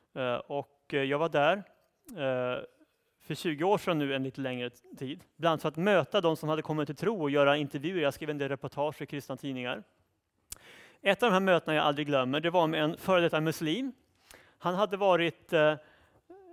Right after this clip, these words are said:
ja, men hängiven muslim får man verkligen säga. Han hade omvänt tre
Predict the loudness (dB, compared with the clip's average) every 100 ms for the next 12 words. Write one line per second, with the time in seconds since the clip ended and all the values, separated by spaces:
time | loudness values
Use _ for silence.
0 | -20 -2 -2 0 0 0 0 -2 -4 -2
1 | -2 -2 -2 2 2 2 -2 0 2 2
2 | 0 0 2 2 2 2 2 0 -2 -8
3 | -2 2 4